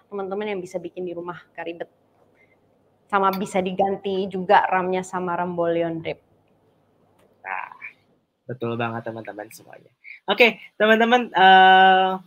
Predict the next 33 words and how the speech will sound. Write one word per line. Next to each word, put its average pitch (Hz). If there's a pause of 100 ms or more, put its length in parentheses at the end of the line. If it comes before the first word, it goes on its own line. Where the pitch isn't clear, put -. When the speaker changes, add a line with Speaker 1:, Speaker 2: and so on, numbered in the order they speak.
(160)
Speaker 2:
ini 190
aku 190
ada 180
pertanyaan 131
juga 120
nih 143
dari, 123 (240)
eh, 117
satu 113
orang, 120 (1000)
dari 123
Dapur 123
Tehis 127
lagi. 131 (300)
"Kak 170
Shaila, 170
I 180
G-nya 151
apa? 160
Aku 170
mau 135
follow." 120 (300)
Wah, 139
ini 160
udah, 156
Shaila 165
udah 170
mulai 143
ada 143
banyak 143
fansnya 165
ya. 135
<laughs> -